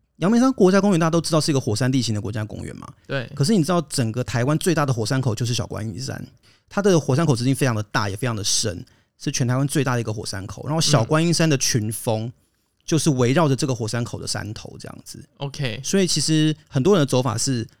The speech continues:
Speaker 1: 从阳明山国家公园、巴拉卡公路或是安部停车场那边进去，
Speaker 2: 嗯。
Speaker 1: 然后沿着小观音山的山峰走一整圈，走完整个火山口这样子。
Speaker 2: OK，那你们有，有这样走完一整圈吗？
Speaker 1: 没有，因为时间不够，因为我们前面是走大屯溪古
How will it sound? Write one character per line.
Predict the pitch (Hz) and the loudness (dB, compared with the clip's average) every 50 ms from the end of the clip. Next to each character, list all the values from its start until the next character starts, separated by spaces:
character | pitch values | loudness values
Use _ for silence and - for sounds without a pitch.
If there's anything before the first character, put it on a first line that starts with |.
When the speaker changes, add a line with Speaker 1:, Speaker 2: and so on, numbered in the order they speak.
| _ _ _ _ _ _ _ | _ _ _ _ _ _ _
Speaker 1:
从 | - - 135 135 | -10 -4 0 2
阳 | 139 143 | 2 2
明 | 151 | 2
山 | 147 185 165 | 2 2 0
国 | 143 127 | 2 2
家 | 139 131 | 2 0
公 | 131 131 135 131 | 0 0 0 0
园、 | 120 113 113 107 | 0 0 -2 -2
巴 | 123 | -2
拉 | 127 127 120 | -2 -2 -2
卡 | 127 107 | -4 -4
公 | - 110 113 120 | -4 -4 -4 -2
路 | 120 117 | -4 -2
或 | 120 123 | -2 -2
是 | 113 110 127 - | -4 -4 -6 -6
安 | - 131 | -4 -4
部 | 135 143 | -2 -2
停 | 131 127 117 | 0 0 0
车 | 120 | -2
场 | 113 123 104 | -2 -2 -4
那 | 107 | -2
边 | 113 113 110 | -4 -4 -4
进 | - 117 104 98 - | -4 -4 -4 -4 -6
去， | - - 117 101 - _ - | -6 -6 -6 -6 -8 _ -10
Speaker 2:
嗯。 | 147 139 110 - _ | -10 -10 -10 -10 _
Speaker 1:
然 | - - 110 107 | -10 -8 -6 -4
后 | 113 113 113 | -4 -4 -4
沿 | 113 123 123 120 139 139 | -2 0 0 2 2 2
着 | 156 147 | 0 0
小 | - - 104 | 0 0 -2
观 | 104 - 120 123 127 | -2 -2 -2 -2 0
音 | 131 131 | -2 -2
山 | - 127 123 | -2 -2 -2
的 | 120 113 | -2 -2
山 | - - 120 113 113 113 | -2 -2 -2 -2 -2 -4
峰 | - 113 113 113 | -4 -4 -6 -6
走 | - 110 90 - | -6 -8 -8 -6
一 | - 180 | -6 -6
整 | - - 113 90 95 107 | -4 -4 -6 -6 -6 -6
圈， | - - - 110 107 117 | -6 -2 -2 -2 -2 -2
走 | - - 95 | -4 -4 -6
完 | 92 92 | -6 -8
整 | - - - | -10 -12 -12
个 | - - | -14 -12
火 | - - - | -14 -12 -12
山 | - - 50 50 | -12 -12 -12 -12
口 | - - - - - | -12 -14 -14 -12 -12
这 | - - | -14 -14
样 | - _ _ | -14 _ _
子。 | - - - _ _ _ _ _ _ | -20 -20 -20 _ _ _ _ _ _
Speaker 2:
OK， | - 143 143 139 - 147 131 123 - - | -14 -14 -14 -8 -6 -6 -6 -6 -6 -6
那 | 160 196 | -4 -4
你 | 208 180 | -4 -2
们 | 143 131 123 | -4 -4 -4
有， | 120 110 - - - | -4 -6 -8 -10 -10
有 | - 120 107 | -8 -8 -8
这 | 123 - | -6 -8
样 | 131 131 139 | -8 -8 -8
走 | - - | -8 -10
完 | - - - | -10 -10 -12
一 | - | -14
整 | - - - | -16 -18 -18
圈 | - - - | -20 -20 -14
吗？ | - | -4
Speaker 1:
没 | 160 | -2
有， | 175 170 | 0 2
因 | 151 170 | 2 2
为 | 180 | 2
时 | - 135 | 0 0
间 | 120 139 135 | 2 0 0
不 | 120 113 | 0 -2
够， | - 127 | -2 0
因 | 170 | 2
为 | 220 | 2
我 | 190 | 2
们 | 143 | 2
前 | - - 135 | 2 2 2
面 | 135 | 0
是 | - 131 | 0 -2
走 | 117 113 | -2 -2
大 | 117 120 | -2 0
屯 | 117 107 | 0 -2
溪 | 110 113 | -2 -4
古 | - - - | -8 -10 -18